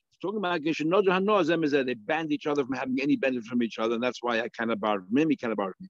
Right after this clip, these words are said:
Pasha. But Abai says, "No. Gzeira, we are worried, Lisha, the reason why we don't allow you to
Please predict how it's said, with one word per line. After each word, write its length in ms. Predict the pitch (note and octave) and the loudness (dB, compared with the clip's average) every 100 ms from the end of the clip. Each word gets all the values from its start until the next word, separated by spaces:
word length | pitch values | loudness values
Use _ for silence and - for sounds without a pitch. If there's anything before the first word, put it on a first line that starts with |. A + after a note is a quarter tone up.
| - | -10
Pasha. 200 | F#2+ - _ _ - - - - | -10 -10 _ _ -18 -18 -18 -8
But 140 | G#2 | -2
Abai 180 | C3+ F#3+ | 2 2
says, 140 | E3+ | 2
"No. 220 | F3+ G#3+ - _ - - | -4 -4 -6 _ -20 -10
Gzeira, 540 | A2+ A2+ E3 A3+ F#3+ E3 | -4 2 6 8 8 6
we 140 | D3+ | 6
are 120 | C#3 | 4
worried, 560 | B2+ C3 E3+ F3 D#3+ C#3 | 2 4 6 6 4 4
Lisha, 540 | C3 D3+ - C#3 B2 | 2 2 0 -4 -4
the 100 | B2 | -2
reason 320 | B2+ F3+ D#3+ | -2 -2 -2
why 140 | C#3+ C#3 | -4 -2
we 160 | B2+ | -4
don't 240 | A2+ C#3 C#3+ B2+ | -4 -4 -4 -4
allow 300 | B2 B2+ C#3 | -2 0 0
you 180 | C3 | 0
to 140 | A#2+ | -2